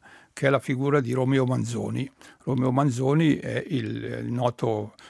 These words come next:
filosofo studioso del liberalismo ticinese, eh, che a quei tempi, nel milleottocentosettanta, si trova a Porrentruy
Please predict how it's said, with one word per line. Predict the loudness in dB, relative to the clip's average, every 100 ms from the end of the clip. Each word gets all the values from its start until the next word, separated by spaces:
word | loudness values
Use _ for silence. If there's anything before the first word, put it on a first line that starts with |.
| -16
filosofo | -2 2 4 4 0 -6 -8
studioso | -8 -8 -4 0 0 -2 -6
del | -4 -4
liberalismo | -4 -4 -4 -2 -2 -2 -6
ticinese, | -4 -2 2 4 4 2 0 -2 -6 -20 -20 -20 -20 _
eh, | -2 0 2 0 -4 -10 -20 -20 -16 -10 -10 -10
che | -2 0 0 -2 -2 -2 -4 -6
a | -10 -2
quei | 2 2 4
tempi, | 2 2 -2 -2 -2 0
nel | -2 0
milleottocentosettanta, | 0 2 0 0 -4 0 0 0 -2 0 -2 0 0 0 -2 -4
si | -2 -2
trova | 2 2 2 0
a | 0 -2
Porrentruy | 2 2 2 0 -2 -2 -2 -2